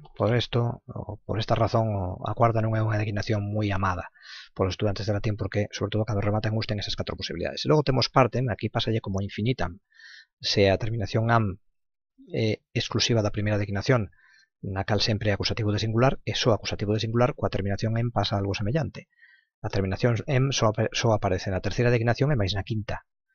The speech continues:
E en calquera das dúas será sempre acusativo de singular. Vale, e logo temos o verbo interfecit, vale, que se buscamos no dicionario,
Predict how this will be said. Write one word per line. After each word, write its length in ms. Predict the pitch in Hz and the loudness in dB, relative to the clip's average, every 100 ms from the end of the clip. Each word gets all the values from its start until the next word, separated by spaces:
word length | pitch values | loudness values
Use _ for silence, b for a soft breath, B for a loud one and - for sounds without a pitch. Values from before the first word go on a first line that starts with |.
| b b - | b b -2
E 80 | |
en 100 | 101 | -2
calquera 380 | 101 104 131 123 | 0 0 4 6
das 120 | 117 117 | 6 6
dúas 160 | 127 | 4
será 320 | - - 107 101 | 4 0 0 0
sempre 480 | 110 107 117 - _ _ _ _ _ - - _ _ _ _ - _ _ _ - - | 0 -2 -2 -4 _ _ _ _ _ -20 -20 _ _ _ _ -20 _ _ _ -18 -14
acusativo 560 | - 90 95 110 120 151 - - - - | -8 -6 -4 0 0 0 -4 -16 -16 -8
de 100 | - | -6
singular. 380 | - - - - - _ _ _ _ _ _ - - _ - - - _ _ _ _ - - | -6 -8 -8 -10 -14 _ _ _ _ _ _ -20 -20 _ -20 -20 -20 _ _ _ _ -14 -2
Vale, 240 | 131 110 - | 0 0 -2
e 80 | 104 | -2
logo 160 | 92 - | -2 -4
temos 220 | 95 101 | -6 -2
o 40 | 107 | -2
verbo 220 | 110 123 - | 0 -2 -2
interfecit, 720 | 117 - 131 139 - 139 - - - | -6 -4 0 0 0 -4 -6 -18 -8
vale, 460 | 107 113 139 247 _ B B B B - | 0 2 2 -4 _ B B B B -2
que 120 | 95 | 0
se 100 | 98 | 0
buscamos 420 | - - 107 101 98 | -2 -6 -8 -8 -4
no 60 | |
dicionario, 580 | 98 117 127 127 135 - | -4 0 4 4 2 0